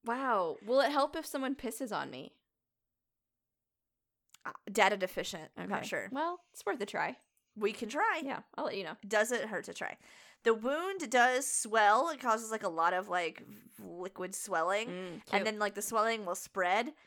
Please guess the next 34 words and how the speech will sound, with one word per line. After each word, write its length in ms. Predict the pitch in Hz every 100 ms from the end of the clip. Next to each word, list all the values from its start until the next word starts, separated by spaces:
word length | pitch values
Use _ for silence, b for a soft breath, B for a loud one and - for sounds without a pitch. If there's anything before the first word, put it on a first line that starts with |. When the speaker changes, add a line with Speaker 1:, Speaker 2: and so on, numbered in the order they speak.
| b
Speaker 2:
And 200 | - 226
then 120 | 247
the 80 | 233
Speaker 1:
Mm. 40 |
Speaker 2:
pain 240 | - 285 415
is 160 | 294
long-lasting. 640 | 214 208 196 226 302 240 202
It 80 | 196
can 160 | 208
last 340 | 185 190 233 -
for 120 | 208
several 340 | 220 202 180
days. 500 | 190 277 233 214 233 - b b
And 120 | 220
then 80 | 247
it 120 | 202
actually 320 | 226 - 320
turns 300 | - 262 240
into 260 | 247 233 247
a 240 | 196 175 - _ _ _ _
hyper-, 720 | - 262 285 294 294 285 294 - _ _ _ _ _ _ _ _ _ 196 220 247 - _ _ -
hyperalgesia, 1300 | 254 233 226 226 214 196 190 208 254 220 135 139 302 - _ _ _ _ _ b b b b b
which 100 | 220
is 80 | 214
basically 400 | 269 277 269 233
a 60 |
heightened 480 | 226 254 233 226 226
sensitivity 680 | 233 208 202 190 311 320 247
to 100 | 170
pain. 400 | 180 165 101 131
So 120 | - 214
then 200 | 262 269
you, 140 | 262
like, 280 | 240 196 -